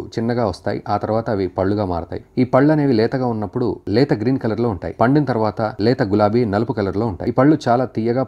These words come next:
పుల్లగా ఉంటాయి. ఈ పళ్ళతో చాలా లాభాలున్నాయి. ఈ పళ్ళు చాలా ఆయుర్వేదంలో ఎక్కువగా వాడతారు.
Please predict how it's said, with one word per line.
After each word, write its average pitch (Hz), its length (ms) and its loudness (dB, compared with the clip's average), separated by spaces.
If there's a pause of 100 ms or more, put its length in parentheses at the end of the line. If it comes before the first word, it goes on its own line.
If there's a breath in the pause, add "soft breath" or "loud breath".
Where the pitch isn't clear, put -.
పుల్లగా 110 320 -2
ఉంటాయి. - 260 -14
ఈ 113 160 -2
పళ్ళతో 135 280 2 (100)
చాలా 117 280 2
లాభాలున్నాయి. 101 560 0
ఈ 101 120 -2
పళ్ళు 127 180 4 (160)
చాలా 117 260 4 (100)
ఆయుర్వేదంలో 110 480 0
ఎక్కువగా 104 340 -2
వాడతారు. 104 340 -2